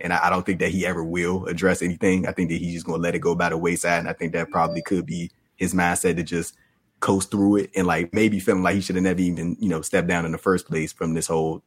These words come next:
thing. 'Cause I feel like he would have carried it the exact same way that he's carrying it now by just ignoring it. And I think that's probably gonna be his M O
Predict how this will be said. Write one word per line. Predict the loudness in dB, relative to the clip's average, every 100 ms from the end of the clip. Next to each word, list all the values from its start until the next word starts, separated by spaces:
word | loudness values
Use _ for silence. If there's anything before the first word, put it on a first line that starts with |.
| 0
thing. | 0 0
'Cause | -2
I | -2
feel | 0
like | 0
he | 0
would | -2
have | -2
carried | 0 2 0
it | -4 -8 _ _ 0
the | 0
exact | 2 0 2
same | 2 2 2
way | 0
that |
he's | -2 -2
carrying | 0 0 0
it |
now | 0 0 0
by | -2
just | -2 -4
ignoring | -4 0 0 0
it. | -2
And | -2
I | -4
think | -2 -4
that's | -2
probably | 0 0 0
gonna | -4
be | -4
his | -4 -6
M | -4 0
O | 0 0